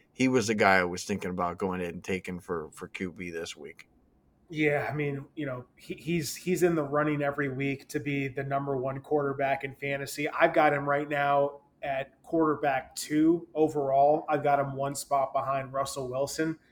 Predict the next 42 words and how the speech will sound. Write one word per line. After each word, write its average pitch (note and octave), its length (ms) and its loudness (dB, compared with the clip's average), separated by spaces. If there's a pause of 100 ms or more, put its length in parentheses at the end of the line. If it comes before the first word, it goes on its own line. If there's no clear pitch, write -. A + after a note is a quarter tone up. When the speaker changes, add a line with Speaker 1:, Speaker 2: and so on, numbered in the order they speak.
(400)
Speaker 2:
Uh, C#3 320 0
but D#3 200 0
you E3 80 0
know F3+ 80 6
what's A3 180 6
funny G3+ 280 6
is D3+ 100 6
that D3 180 6
the D3 100 8
expert D#3+ 360 4
consensus D#3 640 0
rankings, D3 480 0
the C#3 80 -2
E D#3 140 2
C D3 200 -2
R D#3 260 8
I C#3 60 6
always C#3 260 2
mention, D3 460 2
they've D3+ 220 2
got D3 180 10
him C#3 200 2
Q D#3+ 240 -2
B C3+ 140 -6 (120)
five. A#2+ 340 -8 (560)
And C#3+ 100 -8
I C#3 80 -2
think D3 240 0
that's C3+ 220 0
just C3 220 -10
way C#3 180 -2
too C3+ 200 -8
low C3 240 -2
because C3+ 380 -4 (480)
there F#3 200 10
is E3 320 4
simply D#3+ 420 0
not C#3+ 240 -2
a C#3 60 0
quarterback D3+ 760 2
that C#3+ 120 -2
has C#3 460 -4